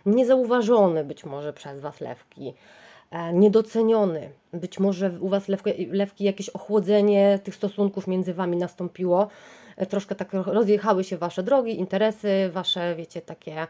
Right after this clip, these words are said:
wspólne rozmowy. Mm, coś po prostu u-, ucięło waszą relację i lewek nie zawalczył o tą relację.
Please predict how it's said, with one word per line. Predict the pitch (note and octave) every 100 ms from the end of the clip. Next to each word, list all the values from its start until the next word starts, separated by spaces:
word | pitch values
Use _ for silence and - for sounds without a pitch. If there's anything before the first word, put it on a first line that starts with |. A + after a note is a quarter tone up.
| _
wspólne | - - G3+ G3+
rozmowy. | F#3+ F3+ G#3+ A3 G#3 G3+ G3+ G3 - - - - -
Mm, | F#3 F#3 F3+
coś | - A3+ G3+
po | G#3
prostu | G#3 G#3 - F#3
u-, | - _ _
ucięło | B3+ B3 - C4+ F3+ F3+ A3
waszą | G#3 F#3+ G3
relację | G3 G3+ G#3 G#3+
i | F#3+ F#3+ - -
lewek | F#3+ G3+ F#3 G3 -
nie | G3+ F3+
zawalczył | F#3 G3+ F#3 - -
o | -
tą | - D3+
relację. | D3+ D3+ - -